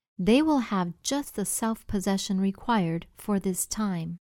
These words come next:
The Savior will reflect upon these self-sacrificing women the light of his countenance and will give them a power that exceeds that of men.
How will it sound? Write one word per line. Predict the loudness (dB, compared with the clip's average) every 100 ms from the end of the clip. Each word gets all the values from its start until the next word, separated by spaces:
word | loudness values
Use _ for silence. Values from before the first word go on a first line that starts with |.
| _ _ _ _ _ _ _ _ _
The | 2
Savior | 4 4 4 2 2
will | 2
reflect | 2 0 0 -2 0 -4
upon | -2 0 2
these | 2 2
self-sacrificing | 0 -2 -2 -4 -6 -4 -4 -4 -4 0 0 0 0 0
women | 0 0 -2 -6 -10 _ 0
the | 2
light | 4 2 0 0
of | -2
his | 0 -2
countenance | -2 0 0 2 0 0 -4 -6 -10 _ 2
and | 4
will | 4 2
give | 4 2 4
them | 2
a | 2
power | -2 -4 -2 0 -2
that | 0 0
exceeds | 0 -2 0 -2 -2 -2
that | 0 0
of | 0
men. | 0 2 0 -2